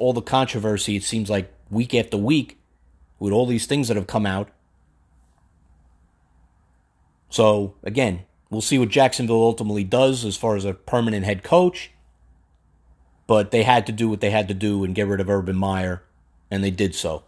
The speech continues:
Now, a couple of other things about the N F L. Uh, you know, the Thursday night game, which I briefly touched upon, Mahomes and, and Herbert were, I mean, again,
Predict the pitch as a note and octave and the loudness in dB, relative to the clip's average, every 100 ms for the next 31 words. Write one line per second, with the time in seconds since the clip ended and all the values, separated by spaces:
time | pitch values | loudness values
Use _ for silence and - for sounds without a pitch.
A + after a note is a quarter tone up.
0 | _ _ _ _ _ _ _ _ _ - | _ _ _ _ _ _ _ _ _ -20
1 | _ _ - - - _ _ - A2+ A2 | _ _ -20 -20 -20 _ _ 0 0 4
2 | F3+ D#3 C#3 C#3 B2+ - B2 A2 G#2+ G#2+ | 2 4 4 2 2 0 0 0 -2 -2
3 | A2+ A2+ G#2+ - A#2 G#2+ F#2+ - - F2 | 0 2 2 4 4 4 0 -8 -18 -18
4 | F#2+ - - - A2+ G2+ G2 E3 F3 C#3 | -18 -18 -18 -8 -4 -4 0 4 4 4
5 | B2+ C3+ A#2 A2 G2+ G2+ G#2 F#2 B2 A2+ | 2 0 2 0 0 0 -2 -2 -2 -2
6 | G#2 - A#2+ - F#2+ G#2 G2 F#2+ - _ | -6 -4 -4 -4 -4 -2 0 -2 -8 _
7 | _ - _ _ _ _ _ _ _ _ | _ -20 _ _ _ _ _ _ _ _
8 | F2+ G#2+ C3 D3+ G#3 D#3 D3 B2 - A2+ | -8 6 8 10 8 6 2 0 -2 -2
9 | A2+ C3+ B2+ A2+ G2+ G#2 G2+ F#2+ F2+ - | 2 4 4 2 2 2 4 2 -2 -8
10 | _ _ _ - G#2+ G#2+ G2+ G#2 B2+ C3 | _ _ _ -6 -2 0 -2 -4 -2 0
11 | G#2 F2 | 0 -2